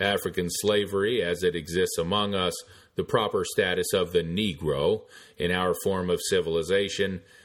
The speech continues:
This was the immediate cause of the late rupture and present revolution," end quote. Even Jefferson and the previous generation had it wrong.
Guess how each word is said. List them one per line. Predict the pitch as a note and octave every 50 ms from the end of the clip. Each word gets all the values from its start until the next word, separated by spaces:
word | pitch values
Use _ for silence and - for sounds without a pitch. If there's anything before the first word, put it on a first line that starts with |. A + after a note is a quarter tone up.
| - _ -
This | G#2+ A2+ A#2 - -
was | G#2+ G2+ G2 F#2 E2+
the | - F#2+ F2+
immediate | F2 E2+ F2+ F#2+ F#2 F2 F2 E2 D#2 -
cause | - - F2+ E2+ E2 E2 E2 D#2 D#2
of | F2 D#2+ D2+
the | E2 E2+ D#2+
late | D#2 D#2 E2+ F2 E2+ - - -
rupture | - A#2+ A2+ - - - - - D#2+ D2+
and | D2+ - - - E2 D2
present | - - - F#2+ E2+ E2 E2 D#2 -
revolution," | - E2 D#2+ D2 C#2+ D#2+ D#2+ F#2+ G2 F2+ - - - - - - - - - - _ _
end | A#2+ G2 F2+ E2 D2+
quote. | - - - D2+ C2+ - - - - _ _ _ _ _ _ _ _ _ _ _ _ _ _ _ _ _ _ _ _ _ _ _ - - - - - _ _ -
Even | B2+ B2+ A2+ A2+ G2 E2+
Jefferson | D#2+ G2 G#2+ G#2 F#2+ - F2+ E2+ - - F2+ F2+ F#2
and | F2+ E2+
the | D#2
previous | - - - G#2+ G#2 G2+ F2+ F2+ F2+ E2+ D#2+
generation | E2+ E2+ F2 E2+ D#2+ D#2 D#2+ E2+ E2+ E2+ - - E2 D2 C#2
had | - E2 D#2+ D2
it | C2+
wrong. | C#2 C#2+ D2+ C#2 C2+ C2+ C2 C2